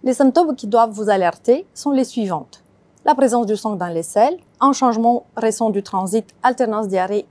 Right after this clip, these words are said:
constipation, la présence d'une douleur au niveau du ventre,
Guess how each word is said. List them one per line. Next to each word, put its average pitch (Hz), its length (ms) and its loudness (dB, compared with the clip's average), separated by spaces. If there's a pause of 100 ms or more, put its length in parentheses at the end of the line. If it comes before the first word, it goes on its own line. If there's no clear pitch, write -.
constipation, 226 760 -4 (920)
la 254 100 2
présence 240 320 2
d'une 208 140 0
douleur 202 240 0
au 185 80 -2
niveau 185 200 -6
du 180 140 -8
ventre, 170 540 -4